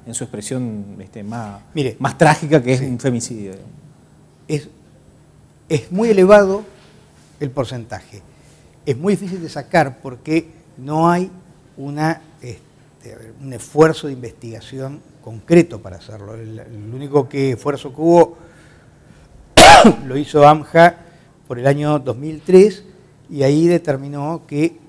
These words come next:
Speaker 2: el, en ese entonces, tomando los casos de Capital Federal, el veinticinco por ciento de las causas correccionales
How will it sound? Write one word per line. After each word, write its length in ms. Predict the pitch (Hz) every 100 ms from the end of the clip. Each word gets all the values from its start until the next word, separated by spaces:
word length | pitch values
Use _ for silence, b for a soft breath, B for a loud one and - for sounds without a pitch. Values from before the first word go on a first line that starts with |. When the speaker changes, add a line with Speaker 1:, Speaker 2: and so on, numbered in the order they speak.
| -
Speaker 2:
el, 220 | 139 135 - _ -
en 120 | 127
ese 140 | 123
entonces, 460 | 139 143 170 135 107 - - -
tomando 520 | 117 131 165 165 156
los 160 | 139 120
casos 320 | - 170 151
de 100 | 131
Capital 500 | - 117 120 160 170
Federal, 420 | 165 160 160 175 170
el 140 | 143
veinticinco 760 | 131 135 131 143 - 190 208 196
por 180 | 160 135
ciento 340 | - 170 170
de 60 | 139
las 80 | 117
causas 360 | 151 151 147 - b b _
correccionales 960 | - 170 160 180 - 165 170 156 151